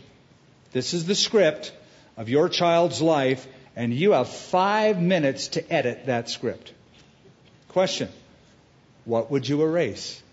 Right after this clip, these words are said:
Wouldn't you want to take out all that stuff that would cause them pain?" He continues, "I'm a part of a generation of adults called helicopter parents.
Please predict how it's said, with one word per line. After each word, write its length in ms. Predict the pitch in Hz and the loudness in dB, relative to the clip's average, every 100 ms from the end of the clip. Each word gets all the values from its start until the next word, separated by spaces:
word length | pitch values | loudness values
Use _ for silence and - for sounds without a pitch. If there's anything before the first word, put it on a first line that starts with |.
| _ _ _ _ _ _ _ _ _ _ _ _ _ _ _ _ _ - - | _ _ _ _ _ _ _ _ _ _ _ _ _ _ _ _ _ -20 -4
Wouldn't 280 | 113 147 165 | 0 2 2
you 100 | 165 | 4
want 220 | 170 165 | 4 2
to 40 | |
take 300 | 160 170 170 | 0 0 0
out 200 | 175 175 | 2 4
all 280 | 151 156 165 | 4 4 4
that 220 | 165 165 | 2 0
stuff 400 | - - 170 165 | -2 0 0 0
that 100 | 170 | -2
would 140 | 165 160 | -2 -2
cause 320 | 156 165 - | 0 0 0
them 160 | 165 | -4
pain?" 480 | 156 147 156 165 175 - - _ _ _ _ _ _ _ _ _ _ _ _ _ _ | -2 -2 -2 -4 -8 -16 -20 _ _ _ _ _ _ _ _ _ _ _ _ _ _
He 140 | - 165 | -6 -4
continues, 640 | 160 143 143 127 131 135 - - - - - | -2 0 0 2 0 -2 -12 -20 -20 -14 -4
"I'm 160 | 190 | 0
a 60 | 254 | 0
part 280 | 254 214 202 | 2 2 4
of 100 | 170 | 2
a 40 | |
generation 640 | 131 175 170 165 160 165 | 2 2 4 4 2 0
of 100 | 151 | 0
adults 360 | 135 135 143 139 | 0 2 2 0
called 280 | - 139 123 | 0 0 0
helicopter 720 | 113 214 175 - 135 113 120 | 0 2 2 0 -4 -2 -6
parents. 720 | 110 127 101 90 - - - | -4 -4 -4 -8 -10 -12 -12